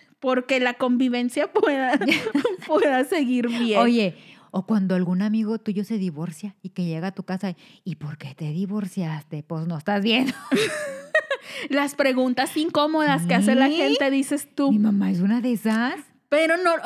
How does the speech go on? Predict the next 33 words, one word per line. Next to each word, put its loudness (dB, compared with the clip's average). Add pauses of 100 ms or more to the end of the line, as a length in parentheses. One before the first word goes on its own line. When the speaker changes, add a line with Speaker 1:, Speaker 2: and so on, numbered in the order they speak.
Speaker 1:
o 2
sea, 0
y 2
es, 0
volvemos 0
a -2
lo 2
mismo, 0
no 4
lo 0
hacen -6
por -4
malas -2
personas -2
ni 0
por, -2 (580)
no 4
sé, 2
o 2
sea, 2
lo 2
hacen 0
por -4
co-, -8
tener 2
conversación -2
nomás 0
porque -2 (260)
les 0
parece -2
que 0
la 2
plática -2